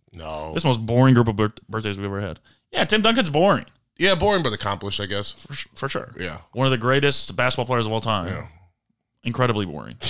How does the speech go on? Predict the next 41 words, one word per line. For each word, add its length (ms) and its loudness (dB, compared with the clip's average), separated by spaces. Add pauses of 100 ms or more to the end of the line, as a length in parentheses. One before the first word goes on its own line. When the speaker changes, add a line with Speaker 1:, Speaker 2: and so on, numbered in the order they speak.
Speaker 1:
<laughs> 180 -14
Yeah. 220 -4 (140)
Uh, 420 -6 (1040)
didn't 100 -8
he 60 -2
get, 180 -4
no, 200 4
he 100 0
didn't 160 -4
get 160 -6
cucked. 320 -8 (140)
Wait, 240 0 (200)
did 140 -8
Tony 180 -2
Parker 560 -4
fuck 240 -6
his 160 -6
wife? 260 -10
Speaker 2:
No. 300 -10 (500)
Speaker 1:
Who 100 -6
was 120 -2
that? 180 -2 (200)
Speaker 2:
Are 20 0
you 80 -2
kidding 220 0
me? 100 2
No 140 2
one 100 2
would 100 0
ever 140 -4
fuck 240 -8
Tim 160 -10
Duncan's 280 -14
wife. 280 -16 (960)
Speaker 1:
Why? 120 -2
Speaker 2:
Not 120 4
as 160 2
Speaker 1:
'Cause 220 -12
he's 80 -4
Tim 160 -6
Duncan? 320 -10